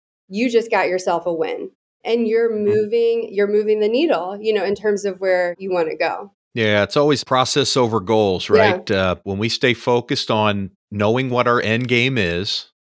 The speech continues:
Speaker 2: and just focus on the steps to getting there, we are so much more f-, effective. And we can tru-, if we can trust our process, then we know it's gonna cu-, it's gonna
Speaker 1: Mm-hmm.
Speaker 2: work out.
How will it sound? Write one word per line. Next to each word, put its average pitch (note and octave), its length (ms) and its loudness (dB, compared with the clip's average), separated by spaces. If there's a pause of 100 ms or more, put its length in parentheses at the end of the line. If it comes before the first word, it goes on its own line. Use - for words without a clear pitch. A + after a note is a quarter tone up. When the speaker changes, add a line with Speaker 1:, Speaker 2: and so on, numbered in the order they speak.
(140)
Speaker 2:
and F#2 520 0
just - 400 -2
focus A2+ 680 0
on A2+ 440 0
the G#2 80 -2
steps - 880 -4 (520)
to G#2 100 -4
getting F#2 300 0
there, D#2+ 340 -4 (460)
we F#2 200 -2
are F#2 140 -2
so G#2+ 280 0
much A2 280 -2
more G2+ 400 -2
f-, - 200 -20
effective. G2+ 680 -4
And A2 240 -4
we A2 120 0
can G2+ 200 -4
tru-, - 380 0
if G#2+ 120 -8
we A2 80 -2
can F2+ 140 -8
trust - 340 -2
our G2 120 2
process, D3 880 -2 (320)
then G#2 100 -4
we G2 80 -2
know G#2 180 2
it's G2 120 -2
gonna F2 200 -4
cu-, - 180 -6
it's G2 180 -4
gonna - 160 0
Speaker 1:
Mm-hmm. F#2 80 0
Speaker 2:
work E2 240 -4
out. D#2+ 300 0